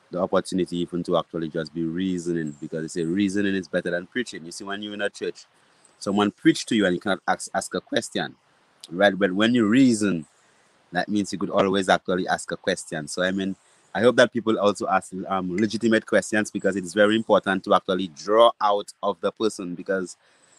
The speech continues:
sometimes your cup is so full that, you know, you really, in, it's not everything that you just gonna say. Is when you ask a legitimate question, then the,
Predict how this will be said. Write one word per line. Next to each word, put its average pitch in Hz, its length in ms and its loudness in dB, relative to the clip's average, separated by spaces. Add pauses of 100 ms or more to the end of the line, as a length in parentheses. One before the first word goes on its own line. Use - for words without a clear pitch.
(340)
sometimes 151 420 4
your 143 80 4
cup 151 240 0
is 143 140 -6
so 147 160 -2
full 175 540 0
that, 120 200 0
you 123 60 -6
know, 123 80 -4
you 120 180 0
really, 117 480 0
in, 113 220 -6
it's 107 100 -12
not 120 220 0
everything 117 500 -4
that 98 160 -2
you 98 180 -14
just 98 220 -4
gonna 92 180 -10
say. - 180 -12
Is 82 180 -10
when 98 320 -10
you 95 160 -16
ask 98 240 2
a 95 40 -6
legitimate 95 560 -8
question, 82 440 -10
then 80 240 -12 (500)
the, 87 240 0